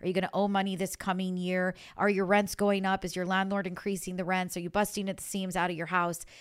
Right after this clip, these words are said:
that you're in today? So really, depending on what is happening with you would really determine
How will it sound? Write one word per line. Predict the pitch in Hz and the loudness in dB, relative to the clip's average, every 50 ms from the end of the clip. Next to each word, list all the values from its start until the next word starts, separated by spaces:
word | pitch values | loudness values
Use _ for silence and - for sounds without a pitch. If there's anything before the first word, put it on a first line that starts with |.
| - - - | -14 -6 -4
that | 190 - - | -4 -2 -2
you're | 190 185 | -2 -2
in | - 190 190 185 170 | 0 0 -2 -2 -2
today? | - 196 175 175 170 170 165 160 170 - - - - - | -4 -2 0 2 2 2 2 0 -2 -6 -10 -20 -20 -16
So | - - - 240 | -4 2 4 4
really, | 233 208 233 285 285 294 285 302 262 | 4 4 4 4 6 6 4 4 2
depending | - 247 - - 240 214 220 214 208 | 0 0 2 2 2 4 2 2 4
on | 202 196 185 185 | 2 2 2 2
what | 202 190 | 2 2
is | 190 - | 2 2
happening | 196 196 180 180 - 190 190 185 | 2 0 0 0 0 -4 -4 -4
with | 175 175 165 160 | -4 -6 -6 -4
you | 170 202 202 190 | -2 0 0 2
would | 170 190 175 143 160 | 2 0 -2 0 0
really | 190 190 175 180 175 | 0 0 0 0 -2
determine | 165 165 - - - 202 196 190 190 175 170 170 170 165 | -4 -8 -10 -6 -4 -2 -2 0 0 0 0 0 -2 -6